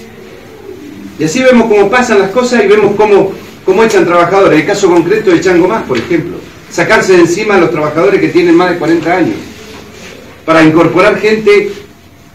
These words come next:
con la, con, con las empresas esta de colocación de trabajo por tres meses y volver a tomar otros tres meses y otros tres meses y otros tres meses. Me gustaría que Lagomarsino y Paulino tuvieran un día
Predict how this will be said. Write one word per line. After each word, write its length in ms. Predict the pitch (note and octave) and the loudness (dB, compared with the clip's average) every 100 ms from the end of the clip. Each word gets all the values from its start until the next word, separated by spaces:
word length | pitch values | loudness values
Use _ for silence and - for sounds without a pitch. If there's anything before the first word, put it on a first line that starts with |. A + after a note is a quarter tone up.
| - | -6
con 240 | D#3 D#3 | -2 0
la, 460 | C#3+ C#3 C3 B2+ - | 0 0 -2 -4 -6
con, 240 | C#3+ C3+ B2+ | -4 -4 -2
con 140 | C#3 | -2
las 140 | C3+ | 0
empresas 440 | C3+ D#3 F#3 F#3 D#3+ | -2 0 -2 0 -2
esta 180 | D#3+ C#3+ | -2 -2
de 120 | C3+ | -2
colocación 520 | B2+ A#2 C3+ - E3 | -4 -4 -6 -2 0
de 60 | D#3 | 0
trabajo 580 | B2+ D3+ E3+ F3+ E3 - - - - - | -2 -2 -2 -4 -4 -8 -16 -20 -20 -12
por 160 | C3+ C3+ | -8 -2
tres 220 | F#3+ E3+ | 2 4
meses 280 | F#3+ F#3+ F#3 | 4 2 0
y 60 | |
volver 300 | C#3+ C#3+ E3 | 0 0 0
a 80 | D#3+ | 0
tomar 240 | C#3+ D3+ D3+ | -2 -4 -4
otros 240 | C#3+ A#2+ | -6 -6
tres 160 | E3+ E3+ | -2 2
meses 260 | G3 F#3 | 0 0
y 40 | D#3+ | -2
otros 220 | C#3 C3 | -4 -6
tres 160 | E3 | -4
meses 260 | D#3+ F#3+ - | -2 -2 -4
y 40 | D3+ | -6
otros 160 | C3 | -8
tres 180 | A#2+ B2 | -12 -10
meses. 200 | C3 A#2 - - - - - - - - - - C#3 | -10 -14 -18 -20 -20 -20 -20 -20 -20 -20 -20 -18 -10
Me 60 | |
gustaría 440 | C#3+ D3+ F3 F3+ - | -8 -2 0 0 0
que 80 | |
Lagomarsino 960 | C#3 C3 B2 A#2+ A2+ - D#3 A#2+ G2+ G#2+ G#2+ - G#2+ | -2 -2 -2 -2 -6 -6 -4 -4 -4 -8 -12 -18 -18
y 80 | |
Paulino 520 | G#2 G2 B2 C#3 A2+ F2+ - - - - - - - - | -12 -6 -2 -2 -2 -8 -10 -12 -14 -20 -20 -20 -20 -8
tuvieran 280 | D#3 E3 D3+ | -2 0 2
un 120 | C#3+ | 4
día 420 | D#3+ E3 D#3 | 4 4 2